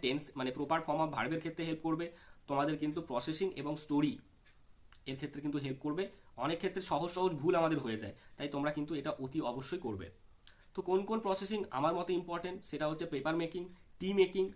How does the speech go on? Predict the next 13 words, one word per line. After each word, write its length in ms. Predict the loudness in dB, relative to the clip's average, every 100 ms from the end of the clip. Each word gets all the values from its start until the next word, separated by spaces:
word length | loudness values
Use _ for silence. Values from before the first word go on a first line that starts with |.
| -4
টি 120 | -2
বা 100 | 0
কফি, 320 | 0 0 -4 -10 -18 -20 -20 -8
rice, 540 | 0 2 2 0 -8 -18 -18 -6
the 80 | -4
preparation 500 | 0 0 0 0 -2
of 60 | 0
rice, 300 | 2 2 0 -6 -20 -8
অরেঞ্জ 320 | 0 2 2 2
জুস, 320 | 2 0 -6
ফিনাইল, 400 | -4 4 4 4 0 -2
পটেটো 320 | -2 0 -2
চিপস, 320 | -2 -4 -6